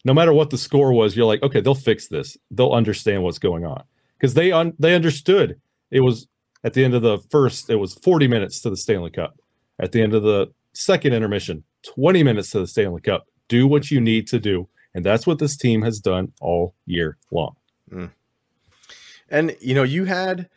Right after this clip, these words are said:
Speaker 2: obviously, Evander Kane was out because of the
Speaker 1: Mm-hmm.
Speaker 2: suspension.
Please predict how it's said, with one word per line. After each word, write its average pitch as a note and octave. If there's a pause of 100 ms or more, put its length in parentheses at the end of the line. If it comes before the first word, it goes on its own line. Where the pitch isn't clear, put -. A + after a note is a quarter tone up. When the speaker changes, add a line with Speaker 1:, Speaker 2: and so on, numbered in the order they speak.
(1300)
Speaker 2:
obviously, C#3
Evander G#2+
Kane A#2
was D3
out D3+ (240)
because A2
of G#2
the G2+
Speaker 1:
Mm-hmm. -
Speaker 2:
suspension. B2